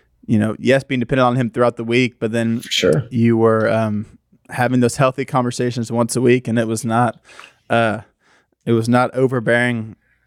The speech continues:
Speaker 1: early on.
Speaker 2: Right, right, of course.
Speaker 1: Well, I do wanna talk to you about marriage real quick. So I feel like,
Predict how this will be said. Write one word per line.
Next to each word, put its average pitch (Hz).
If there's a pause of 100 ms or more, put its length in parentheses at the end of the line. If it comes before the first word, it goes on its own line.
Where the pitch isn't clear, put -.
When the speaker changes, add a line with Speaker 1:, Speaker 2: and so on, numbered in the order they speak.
(140)
Speaker 1:
early 117
on. 107 (360)
Speaker 2:
Right, 87 (300)
right, 87 (160)
of 101
course. 95
Speaker 1:
Well, 135
I -
do 170
wanna 208
talk 160
to -
you -
about 131
marriage 131
real 120
quick. 120
So 127 (100)
I 123
feel 170
like, 139